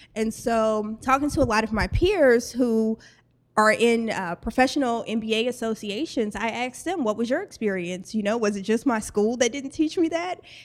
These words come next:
And no, it was a-, across the board. There are a lot of people who come out of college and master's degree programs, and they don't have those skills to negotiate. And, um, I've talked to a couple of career centers of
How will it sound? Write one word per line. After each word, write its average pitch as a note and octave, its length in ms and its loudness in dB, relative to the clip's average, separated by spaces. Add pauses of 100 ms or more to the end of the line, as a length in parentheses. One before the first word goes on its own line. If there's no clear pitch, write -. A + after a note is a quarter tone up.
(120)
And B3 180 4
no, C#4+ 220 2
it G#3 80 2
was A3 360 2
a-, G#3+ 140 -2 (140)
across C4+ 400 -4
the B3 80 0
board. C4+ 340 -2
There G#3 160 0
are G3+ 60 4
a G3 80 0
lot A3+ 180 -2
of A3+ 80 -8
people C4+ 300 -2
who A3 100 -8
come B3+ 540 -2 (400)
out A3 160 4
of G3 100 -4
college A#3 600 2
and G3 280 -4
master's A3 460 0
degree G#3+ 260 -4
programs, G#3 800 -4
and A3 80 -4
they A3+ 100 2
don't B3 200 -4
have A3+ 340 -2
those A3 240 -4
skills B3 460 -2
to A3 80 -6
negotiate. G3 840 -2 (360)
And, G#3+ 640 0
um, F#3 460 -2 (220)
I've A#3 100 4
talked C#4 220 2
to D#4 40 0
a C#4+ 60 0
couple C#4 260 4
of C4 100 6
career B3 360 0
centers G#3+ 400 -2
of G3+ 160 -6